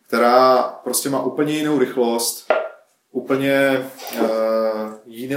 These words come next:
jiný kamery, prostředí je prostě násobně větší, prostě protože to tak rychle ubíhá než, než, eh, při standardním způsobu hry.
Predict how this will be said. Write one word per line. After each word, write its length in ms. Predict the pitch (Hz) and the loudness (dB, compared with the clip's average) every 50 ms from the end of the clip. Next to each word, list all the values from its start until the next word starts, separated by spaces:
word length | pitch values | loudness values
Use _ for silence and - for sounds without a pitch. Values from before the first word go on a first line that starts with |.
| 143 135 | -6 -6
jiný 460 | 123 127 120 123 131 135 135 143 143 | -8 -10 -10 -8 -8 -8 -6 -6 -8
kamery, 920 | - - 123 120 120 120 120 123 127 127 127 127 131 131 131 135 - - _ _ _ _ _ _ _ _ | -4 -2 -2 0 2 0 2 4 4 4 4 4 2 0 -2 -6 -10 -18 _ _ _ _ _ _ _ _
prostředí 560 | - 123 123 - - - 139 127 120 131 135 | -2 0 0 0 0 2 2 0 0 0 2
je 160 | 139 135 131 | 4 4 4
prostě 260 | 127 127 123 - 143 131 120 113 | 4 0 -2 -2 -2 -2 -4 -6
násobně 560 | 113 120 120 120 120 - 139 131 139 139 139 123 | -2 0 0 2 2 2 0 -2 -2 -4 -4 -4
větší, 580 | 117 113 117 113 110 113 - - 131 123 135 | -4 -2 -4 -4 -2 -2 -4 -4 -4 -8 -8
prostě 260 | 123 127 120 - - 127 | -10 -8 -6 -2 -2 -2
protože 300 | 117 113 120 123 120 123 | -4 -2 -4 -4 -4 -2
to 120 | - 131 | -4 -2
tak 160 | - 127 123 | -4 -2 -4
rychle 240 | 123 120 127 143 127 | -4 -6 -6 -6 -6
ubíhá 420 | - 117 120 123 120 131 123 120 120 | -6 -6 -8 -8 -6 -4 -2 -2 -2
než, 480 | 123 123 120 - - - - - - _ _ _ _ _ _ _ _ _ _ _ | -2 -2 -2 -2 -4 -6 -8 -12 -18 _ _ _ _ _ _ _ _ _ _ _
než, 400 | - 120 123 120 - - - - | -2 -2 0 0 2 0 0 2
eh, 140 | 131 120 117 | 2 0 0
při 160 | 113 117 - | 0 0 -2
standardním 440 | - - 131 127 127 123 123 139 135 | 0 0 2 2 2 0 0 0 -6
způsobu 400 | 131 - 127 - 135 123 127 131 | -6 -4 -4 -2 -2 0 -2 -2
hry. 340 | 123 120 113 107 104 104 - | -2 -2 -2 -4 -4 -6 -12